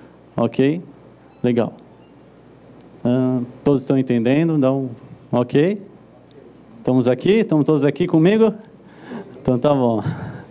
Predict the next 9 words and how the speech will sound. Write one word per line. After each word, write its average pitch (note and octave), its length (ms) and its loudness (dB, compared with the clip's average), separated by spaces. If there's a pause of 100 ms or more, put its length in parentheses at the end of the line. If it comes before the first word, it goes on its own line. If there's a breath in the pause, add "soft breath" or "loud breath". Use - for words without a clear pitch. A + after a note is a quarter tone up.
(120)
<laughs> A3+ 580 -4
Seguindo C3 440 0
em D#3 80 2
frente. C#3+ 300 -2
Estão C#3+ 220 0
todos E3 280 0
aqui E3 260 -2
presentes, D3+ 540 0
né? C3 180 0